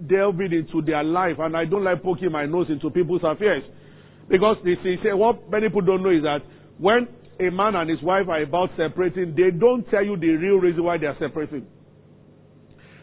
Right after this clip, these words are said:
For everything they tell you, there is also something that they don't say. I remember, I think a couple came to see me and saw one of the things that happened to them. The marriage started, uh, uh, uh, nosediving the day she was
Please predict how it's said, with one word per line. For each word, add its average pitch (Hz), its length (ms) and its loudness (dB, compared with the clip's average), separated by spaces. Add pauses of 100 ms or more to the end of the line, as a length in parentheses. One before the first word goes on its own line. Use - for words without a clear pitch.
(100)
For 208 140 4
everything 262 640 2
they 180 120 -2
tell 208 180 -2
you, 190 80 2
there 165 140 -4
is 160 100 -6
also 202 320 -4
something 190 300 -2
that 151 160 -4
they 147 120 -4
don't 175 280 -6 (120)
say. 190 260 -4 (680)
I 175 120 0
remember, 214 520 0 (140)
I 165 140 -6
think 214 160 -4
a 170 80 0
couple 196 300 -2
came 196 180 0
to 156 120 -16
see 190 100 -4
me 175 80 -4
and 156 140 -6
saw 175 100 -2
one 196 140 -2
of 170 100 -4
the - 20 -8
things 185 140 -4
that 160 60 -2
happened 175 300 -2
to 160 80 -4
them. 165 240 -4 (300)
The 185 120 0
marriage 214 440 2
started, 196 540 -2 (360)
uh, 180 140 -2 (100)
uh, 185 40 -2 (200)
uh, 170 300 -2 (100)
nosediving 170 840 0 (280)
the 185 160 2
day 220 500 4 (340)
she 190 140 -2
was 185 240 -4